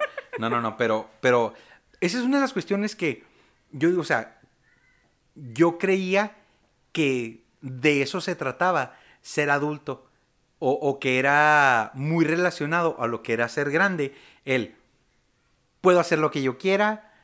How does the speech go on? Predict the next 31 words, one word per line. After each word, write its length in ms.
nadie 380
me 120
manda, 720
este, 960
tengo 220
mucho 480
dinero", 640
este, 920
y, 180
y 260
cosas 300
de 60
ese 140
estilo, 400
que 100
ahorita 260
digo, 400
"Chavalo 380
miado, 340
o 80
sea, 240
¿qué 80
estabas 320
diciendo? 480
O 40
sea, 300
¿qué 120
pensabas? 560
Olvídate, 640
no 180
es, 140